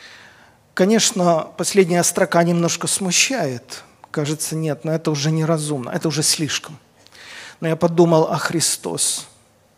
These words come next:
А ведь Христос пошел в ад». И кто-то сказал очень хорошо:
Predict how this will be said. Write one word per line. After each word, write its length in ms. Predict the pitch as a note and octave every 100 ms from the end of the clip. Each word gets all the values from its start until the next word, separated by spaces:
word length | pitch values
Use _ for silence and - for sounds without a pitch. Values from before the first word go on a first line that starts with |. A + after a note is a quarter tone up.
| _ _ _ - - - - - -
А 160 | -
ведь 160 | D3+ D3+
Христос 480 | - F3 - E3+ -
пошел 400 | - D3 - F3+
в 140 | C3+
ад». 260 | B2+ - - -
И 60 | D#3
кто-то 260 | - D#3 D#3
сказал 440 | - E3+ D#3 E3+
очень 260 | E3+ - F3
хорошо: 640 | F#3 F3+ - A#3 F3+ C3